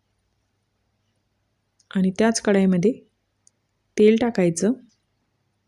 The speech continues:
नंतर कट केलेला लसण घालायचा, दोन ते तीन पाकळ्या.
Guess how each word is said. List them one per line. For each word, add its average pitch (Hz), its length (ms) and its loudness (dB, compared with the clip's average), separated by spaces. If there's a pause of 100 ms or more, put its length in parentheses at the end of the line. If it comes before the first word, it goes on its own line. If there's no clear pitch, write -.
(1200)
नंतर 185 400 -2 (760)
कट 214 240 0
केलेला 190 340 2
लसण 185 340 2
घालायचा, 196 480 0
दोन 196 240 2
ते 208 120 2
तीन 208 220 0
पाकळ्या. 190 360 -2